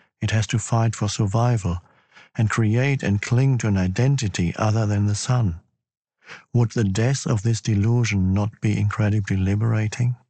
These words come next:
Do you want an easy death?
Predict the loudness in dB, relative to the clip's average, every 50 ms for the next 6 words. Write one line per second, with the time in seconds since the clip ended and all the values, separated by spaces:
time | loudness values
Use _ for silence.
0 | _ _ _ _ _ _ _ _ _ _ _ _ _ _ _ _ _ _ _ _
1 | _ _ _ _ _ _ _ _ _ _ _ _ _ _ _ _ _ _ _ -2
2 | 0 2 2 2 2 2 2 0 0 0 0 -2 0 0 0 0 0 0 0 0
3 | -2 -2 0 0 -2 -2 -2 -4 -8 -14